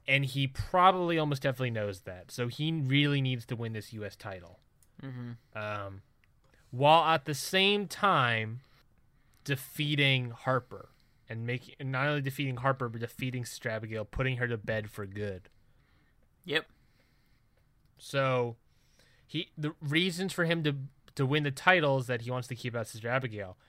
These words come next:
Speaker 1: But at the same time, he's probably looking to maybe, like, win the match by pinning Harper.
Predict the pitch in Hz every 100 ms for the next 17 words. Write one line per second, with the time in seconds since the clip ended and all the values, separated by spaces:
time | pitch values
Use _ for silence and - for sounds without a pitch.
0 | _ 139 127 - 175 170 143 160 160 131
1 | 123 - _ - 294 - 214 185 151 160
2 | - 151 127 123 _ _ _ _ _ _
3 | - 143 151 156 143 135 123 113 110 -
4 | - 117 151 170 151 139 127 139 127 -
5 | - 117 110 - 139 123 101 - 113 -
6 | 95